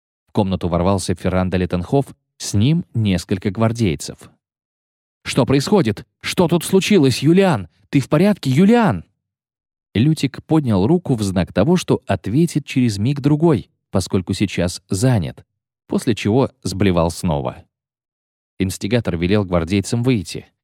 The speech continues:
закрыл за ними двери. Присмотрелся к трупам, осторожно, чтобы не вступить в растёкшуюся кровь и следя, чтобы кровь, капающая с люстры,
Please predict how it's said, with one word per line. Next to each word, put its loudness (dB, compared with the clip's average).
закрыл 0
за 0
ними -2
двери. -4
Присмотрелся -2
к -20
трупам, -2
осторожно, 0
чтобы 0
не 0
вступить -2
в -2
растёкшуюся -2
кровь 0
и 0
следя, 0
чтобы -2
кровь, 0
капающая 0
с -8
люстры, 0